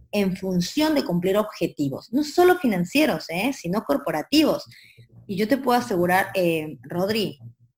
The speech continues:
que una empresa o una, o una persona que invierte en su crecimiento automáticamente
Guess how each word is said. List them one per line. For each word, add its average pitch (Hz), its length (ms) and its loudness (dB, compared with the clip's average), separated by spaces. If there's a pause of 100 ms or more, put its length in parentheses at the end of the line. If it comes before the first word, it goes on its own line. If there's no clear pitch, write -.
(1200)
que 208 320 4
una 254 240 4
empresa 220 640 2
o 156 100 -2
una, 190 240 0
o 175 60 -2
una 190 400 0
persona 175 640 -2
que 165 80 0
invierte 220 640 2
en 233 100 2
su 170 160 -8
crecimiento 160 840 -4
automáticamente 180 1300 -4